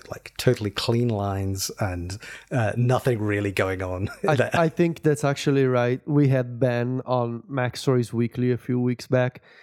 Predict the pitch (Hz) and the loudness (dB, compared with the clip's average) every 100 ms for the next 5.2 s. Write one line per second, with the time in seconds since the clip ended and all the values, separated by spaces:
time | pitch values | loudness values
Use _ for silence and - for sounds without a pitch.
0 | - - 127 120 123 - 123 120 120 - | -12 -2 -2 0 0 0 -2 0 -4 0
1 | 120 123 127 - - 123 117 120 113 - | 0 2 -2 -6 -4 -2 0 0 -2 -4
2 | - 123 127 127 - - - 131 139 147 | -12 -2 0 0 -2 -2 0 0 0 -2
3 | - 139 127 123 120 135 127 147 135 - | -2 -2 0 -2 -2 -4 -2 -2 -2 -2
4 | 147 - 151 131 127 127 117 113 110 110 | 0 2 2 2 2 2 2 0 0 -2
5 | 110 - | -4 -8